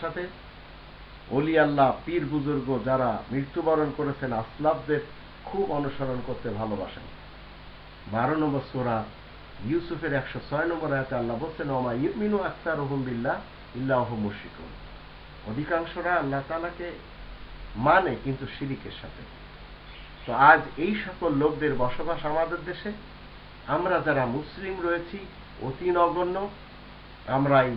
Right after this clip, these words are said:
কোরআন মতে জীবন কাটানোর চেষ্টা করি, কারণ কোরআন যদি আমরা মেনে চলি, তাহলে আমরা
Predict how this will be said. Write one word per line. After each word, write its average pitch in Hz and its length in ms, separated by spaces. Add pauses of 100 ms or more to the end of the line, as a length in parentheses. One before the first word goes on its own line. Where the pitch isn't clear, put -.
কোরআন 151 280
মতে 151 260
জীবন 123 400
কাটানোর 113 420
চেষ্টা 120 400
করি, 165 180 (440)
কারণ 117 260 (140)
কোরআন 170 420
যদি 175 200
আমরা 147 200
মেনে 131 340
চলি, 185 260
তাহলে 143 300
আমরা 120 300